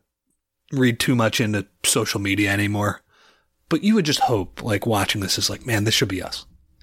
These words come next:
And hopefully that's where, uh, that's kinda where they decide to, uh,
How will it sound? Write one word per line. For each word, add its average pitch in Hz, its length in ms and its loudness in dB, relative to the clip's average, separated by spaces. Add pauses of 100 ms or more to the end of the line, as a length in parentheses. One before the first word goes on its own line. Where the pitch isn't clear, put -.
(140)
And 95 380 -2
hopefully 143 440 -2
that's 143 300 -2
where, 143 300 2
uh, 147 280 2 (1900)
that's 120 180 0
kinda 131 240 0
where 123 260 4
they 123 220 2 (160)
decide 120 720 0
to, 117 180 2
uh, 110 320 0